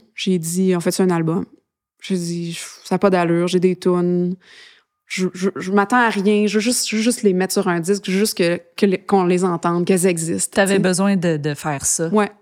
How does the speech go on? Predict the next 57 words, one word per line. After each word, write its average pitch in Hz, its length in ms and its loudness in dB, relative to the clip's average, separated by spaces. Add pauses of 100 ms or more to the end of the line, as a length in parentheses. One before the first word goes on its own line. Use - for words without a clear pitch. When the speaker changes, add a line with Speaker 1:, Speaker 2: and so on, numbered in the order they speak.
(240)
Speaker 1:
J'avais 214 160 -2
besoin 233 160 4
de 285 60 -2
faire 254 120 4
ça, 311 100 0
mais 311 60 2
j'avais 214 200 2
pas 254 120 4
be-, 226 140 2
je 202 100 -2
voulais 202 180 4
pas 262 140 2
passer 220 280 2
un 220 140 4
an 196 120 2
dessus, 202 260 0
par 185 160 0
exemple, 170 360 0
tu - 60 -4
sais, 208 60 6
Speaker 2:
Ouais, 214 60 6
Speaker 1:
parce 226 140 6
Speaker 2:
ouais, 226 40 4
Speaker 1:
que 226 80 6
Speaker 2:
ouais, - 60 6
Speaker 1:
là, 202 60 6
Speaker 2:
ouais. 180 60 4
Speaker 1:
c'était 185 140 2
ça 202 200 2
aussi, 190 320 2
Speaker 2:
Non, 262 120 6
Speaker 1:
là. - 40 4
Speaker 2:
mais 240 120 2
c'était 233 140 2
un 220 80 4
besoin 214 320 4
de, 208 160 4
de, 175 320 0
de, 160 340 0 (320)
d'officialiser, 185 760 2
de 175 140 2
camper 190 540 2
ces 180 180 0
chansons-là, 175 680 2 (300)
puis - 100 0
à 165 80 2
quelque 156 160 -8
part, 175 200 2
une 165 100 2
espèce 160 320 0
d'hommage 160 400 2
à 156 80 0
ton 151 280 -2
oncle, 160 380 -2
de, 151 320 -6
Speaker 1:
Ouais. « 214 160 4
Speaker 2:
Hey, 170 220 2